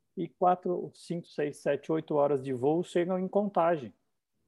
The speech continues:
Ou eu tô mentindo? Bom, novecentos e quarenta milhões, milhões de doses de vacina. O que é legal agora é que quando eu falo em dose de vacina,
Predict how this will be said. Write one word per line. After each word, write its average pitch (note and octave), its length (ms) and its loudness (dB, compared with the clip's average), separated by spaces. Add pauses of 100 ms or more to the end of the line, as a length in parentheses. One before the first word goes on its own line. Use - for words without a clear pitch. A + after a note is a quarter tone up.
(560)
Ou C3+ 100 6
eu C3 60 6
tô C#3 120 2
mentindo? A#2+ 520 -4 (2250)
Bom, - 280 -2 (220)
novecentos F#3 1000 4
e F3+ 60 0
quarenta E3 560 4
milhões, F3 1120 6
milhões F#3 1200 2 (140)
de C3+ 160 -6
doses C3+ 500 2
de B2 80 0
vacina. A#2 500 -8 (520)
O C#3+ 80 -8
que - 120 0
é E3+ 40 8
legal D3 360 6
agora B2+ 540 4 (140)
é B2+ 100 -4
que - 120 -12
quando D#3 180 -2
eu D3 60 0
falo C#3+ 240 2
em C3+ 80 -4
dose C#3 240 2
de C3 80 -2
vacina, C3 600 -4